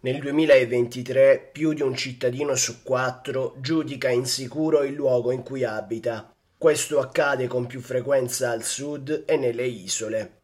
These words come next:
Fra i crimini che più preoccupano gli italiani sul piano della sicurezza spicca il furto in abitazione,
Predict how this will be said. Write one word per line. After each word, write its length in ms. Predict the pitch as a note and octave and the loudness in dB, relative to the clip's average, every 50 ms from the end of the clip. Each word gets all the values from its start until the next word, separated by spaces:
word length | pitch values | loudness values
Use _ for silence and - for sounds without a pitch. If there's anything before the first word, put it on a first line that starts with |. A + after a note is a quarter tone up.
| _ _ _ _ _ | _ _ _ _ _
Fra 220 | - - C#3+ C#3+ | -2 2 4 4
i 100 | C#3+ C#3 | 4 4
crimini 480 | C#3 F3 E3 D3+ C#3 C3 B2+ B2+ B2+ A#2 | 2 2 2 2 0 -2 -2 -2 -4 -4
che 140 | B2 B2 A#2 | -4 -6 -6
più 260 | - D3 D#3+ D#3 D#3+ | -4 -4 -2 -2 -2
preoccupano 760 | - B2+ C3 C#3 C3+ C3+ B2 - - A#2+ B2 B2 A#2+ A#2 A#2 | 0 2 2 4 4 0 -2 -6 -8 -4 -2 -2 -2 -2 -4
gli 160 | B2 A#2+ B2 | -6 -8 -10
italiani 640 | B2 B2 B2 A#2+ B2+ C3+ C#3 C#3+ D3 C#3+ C#3+ C#3 C3 | -6 -4 -4 -2 0 0 0 2 2 0 0 -2 -4
sul 240 | - B2 A#2+ G2+ | -6 -6 -6 -8
piano 340 | - - D3 - - B2 A#2+ | -2 0 0 0 2 0 -2
della 240 | A#2 B2+ B2 A#2 A#2 | -2 -2 -4 -2 -2
sicurezza 880 | A2+ - A#2+ A#2+ C3+ D3 D3 B2 A2 G2 - - - - C3 B2+ - - | -2 -2 -4 -4 -6 -4 -2 -2 -2 -2 -4 -6 -4 -2 -2 -4 -4 -4
spicca 680 | - - - - - F3+ E3+ C#3 B2+ - - C#3 B2 A#2+ | -6 -6 -6 -6 -6 -8 -8 -8 -10 -8 -4 -2 -2 -2
il 80 | A#2+ | -2
furto 500 | A#2+ - - D#3 E3 E3 D#3+ - - D3+ | -4 -6 -4 -2 -2 -2 -2 -2 -2 -2
in 120 | C#3 C#3+ C#3 | 0 2 0
abitazione, 1040 | C3 B2+ C3 C3+ B2 B2+ B2+ B2+ - - - B2+ A#2+ A2+ A#2 A2+ A#2 A2+ A2 - | 0 0 -4 -4 -4 -4 -4 -2 -4 -6 -2 -2 0 0 2 0 0 -2 -4 -6